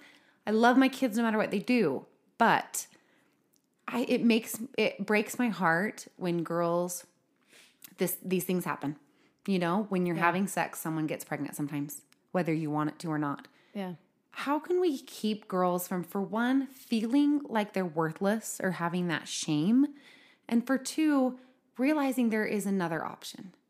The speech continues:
Speaker 1: You know, it's not just keep the baby, abortion. You, adoption is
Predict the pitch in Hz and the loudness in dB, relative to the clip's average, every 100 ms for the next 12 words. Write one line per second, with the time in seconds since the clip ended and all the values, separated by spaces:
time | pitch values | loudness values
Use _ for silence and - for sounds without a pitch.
0 | _ _ _ _ 202 190 180 190 214 214 | _ _ _ _ 0 2 2 0 -2 0
1 | 233 226 240 220 - - 247 254 220 208 | 0 2 0 -2 -6 0 2 4 4 4
2 | 202 208 202 _ _ _ - 185 180 160 | 2 0 -4 _ _ _ -2 2 4 2
3 | - 165 160 - _ _ _ _ _ 190 | 0 0 -2 -6 _ _ _ _ _ -8
4 | 214 - - 190 180 185 - 254 - 196 | -6 -8 -8 -2 0 0 -2 -4 -2 -4